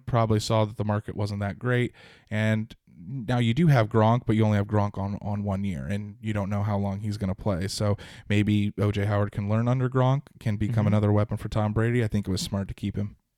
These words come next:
Speaker 2: Yep. Evan Ingram, uh, I think another duh.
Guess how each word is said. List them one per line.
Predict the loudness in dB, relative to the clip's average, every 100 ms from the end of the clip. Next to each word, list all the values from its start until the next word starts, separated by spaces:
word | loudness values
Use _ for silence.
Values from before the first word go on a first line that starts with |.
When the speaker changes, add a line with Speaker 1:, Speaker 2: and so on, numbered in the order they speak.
| -4
Speaker 2:
Yep. | -4 -4 -20 -20 -4
Evan | 2 2
Ingram, | 2 2 2 0 2
uh, | 4 4 4
I | 0
think | -4 -4
another | -2 -2
duh. | 0 0 2 0